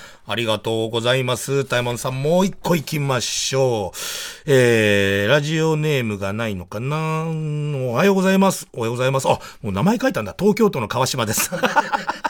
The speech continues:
すごいですね。えー、「都知事と同じ青島です」みたいな感じですね。<laughs> 他局ですけど。東京都の川島です。妻がティービーエスのオールドルーキーを見ていると、あのパパの好きな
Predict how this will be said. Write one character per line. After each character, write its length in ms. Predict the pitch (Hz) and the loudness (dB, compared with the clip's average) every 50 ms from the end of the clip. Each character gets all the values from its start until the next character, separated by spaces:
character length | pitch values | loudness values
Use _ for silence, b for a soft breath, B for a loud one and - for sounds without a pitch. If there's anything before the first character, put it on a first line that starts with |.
| - - - - - - - - - - - - - - - - - B B B B B B B B B | -8 -8 -10 -10 -10 -16 -16 -14 -18 -16 -16 -18 -18 -16 -18 -18 -14 B B B B B B B B B
す 160 | - - 147 | -8 -6 -2
ご 100 | 151 180 | 0 2
い 60 | 196 170 | 2 0
で 40 | |
す 120 | 127 123 117 | 0 -2 -4
ね。 200 | 110 104 92 B B B B B B B B B | -4 -4 -6 B B B B B B B B B
え 200 | 127 127 127 107 | 0 0 0 0
ー、 20 | - | 0
「都 120 | - 151 143 | -2 -4 -2
知 120 | - 220 | 0 2
事 120 | 214 196 - | 0 2 0
と 180 | 143 123 123 | 0 0 0
同 120 | 135 123 117 | 0 0 2
じ 100 | 120 110 | 2 2
青 160 | 113 139 156 | 2 2 2
島 220 | - 170 160 151 | 0 2 2 2
で 80 | 147 139 | 2 2
す」 100 | - 135 | 0 -2
み 60 | 104 | -4
た 60 | 98 | -6
い 20 | 90 | -4
な 60 | 90 | -4
感 100 | 107 98 | -2 -2
じ 60 | 101 | -2
で 60 | 98 | -4
す 60 | 101 | -2
ね。 100 | 113 107 - | -2 -2 0
<laughs> 40 | - | 0
他 80 | 113 | -2
局 180 | 123 - - - | -2 -4 -4 -2
で 80 | - 233 | -4 -2
す 80 | - - | -2 -2
け 100 | - - | -2 -2
ど。 140 | 147 - B B B B B B - | -2 -4 B B B B B B -6
東 220 | - - - 233 | -2 0 0 0
京 180 | - - 220 214 | 0 0 -2 -2
都 120 | - - | -2 -2
の 100 | 135 120 | -4 -4
川 220 | - - - 139 117 | -6 -2 -2 -2 -2
島 220 | - 127 117 117 | -2 -2 -4 -2
で 100 | 113 110 | -2 -4
す。 120 | - - B B B B B B B B - | -6 -6 B B B B B B B B -2
妻 240 | - 269 262 226 | 2 2 4 4
が 120 | 170 135 - | 4 2 0
テ 120 | - 202 | 2 2
ィ 60 | 220 | 2
ー 40 | 220 | 4
ビ 80 | 214 226 | 4 2
ー 20 | |
エ 40 | 214 | 2
ス 80 | - 170 | 2 0
の 100 | 156 165 | 0 2
オ 60 | 180 | 2
ー 20 | 196 | 4
ル 60 | 196 | 4
ド 100 | 196 196 | 6 4
ル 100 | 202 196 | 4 2
ー 20 | |
キ 100 | 151 147 | 2 0
ー 40 | 139 | 0
を 40 | 127 | 0
見 80 | 131 | 0
て 100 | 127 123 | -2 -4
い 40 | 110 | -4
る 80 | 104 98 | -4 -2
と、 240 | - 120 120 B B B B B B B B B _ _ _ | -2 -2 -2 B B B B B B B B B _ _ _
あ 100 | - 160 | 2 4
の 100 | 190 233 | 4 4
パ 160 | 262 - 311 330 | 4 2 0 2
パ 140 | 320 294 | 2 2
の 100 | 233 185 | 2 2
好 60 | 151 - - - | 0 -2 -6 -8
き 140 | - - 208 | -2 0 2
な 360 | 190 175 156 143 143 131 - | 2 2 2 0 -2 -4 -8